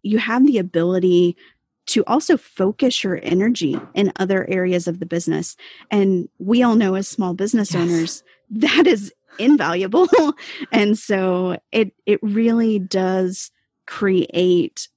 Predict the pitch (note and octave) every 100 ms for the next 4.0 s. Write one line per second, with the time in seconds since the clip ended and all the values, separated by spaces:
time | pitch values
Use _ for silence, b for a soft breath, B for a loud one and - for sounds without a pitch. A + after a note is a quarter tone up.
0 | _ G3 G3 - - - F#3+ A#3 - -
1 | B3+ F3+ F#3+ B3 - - A3+ G#3+ G3 A3+
2 | A#3 - _ _ F#3+ G3 G4 - A3+ -
3 | G#3 A3+ D3 C#3+ - - - - -